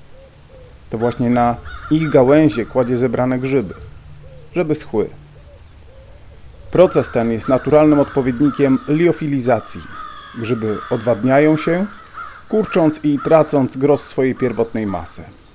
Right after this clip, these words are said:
Zachowują natomiast to, co najcenniejsze,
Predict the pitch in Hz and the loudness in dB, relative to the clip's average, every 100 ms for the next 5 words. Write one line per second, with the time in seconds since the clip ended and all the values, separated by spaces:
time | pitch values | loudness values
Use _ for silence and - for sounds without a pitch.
0 | - - - - - - - - 95 95 | -20 -20 -20 -20 -20 -20 -20 -12 -10 -6
1 | 104 120 127 117 110 113 104 - - - | -2 0 0 0 -2 -2 -4 -8 -8 0
2 | 135 92 - - - - - 156 139 135 | 2 2 -4 -14 -14 -12 2 4 4 4
3 | 151 151 143 131 123 104 - 92 | 4 2 2 2 2 0 -4 -8